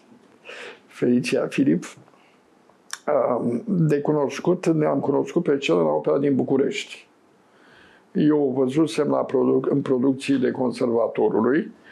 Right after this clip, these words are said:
mă duceam des și ca ziarist, apropo, mă duceam și făceam cronici, eram prieten cu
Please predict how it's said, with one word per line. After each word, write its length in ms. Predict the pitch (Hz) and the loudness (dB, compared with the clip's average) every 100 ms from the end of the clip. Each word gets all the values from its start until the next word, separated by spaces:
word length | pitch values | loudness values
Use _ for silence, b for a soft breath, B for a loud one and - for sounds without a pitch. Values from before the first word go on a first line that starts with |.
| B B B | B B B
mă 240 | 180 143 | -2 0
duceam 460 | 139 139 165 151 147 | 0 0 0 0 0
des 380 | 151 143 - | -2 -4 -10
și 320 | - - 147 147 | -14 -6 -2 0
ca 300 | 160 147 135 | 0 0 0
ziarist, 540 | 120 139 131 139 139 | 0 0 2 0 0
apropo, 640 | 123 - 120 - 120 101 - - B B B B | -2 -2 -2 -2 0 -2 -4 -12 B B B B
mă 100 | - | -2
duceam 380 | 135 - 143 | -2 -2 -2
și 100 | 139 | -2
făceam 360 | - - 143 131 | -4 -4 -2 -4
cronici, 500 | - 143 160 180 - | -2 0 0 0 -2
eram 280 | 143 143 135 | -2 -2 -4
prieten 460 | 139 143 139 123 | -2 -2 0 -2
cu 480 | 123 131 123 127 123 | -2 -2 0 0 -2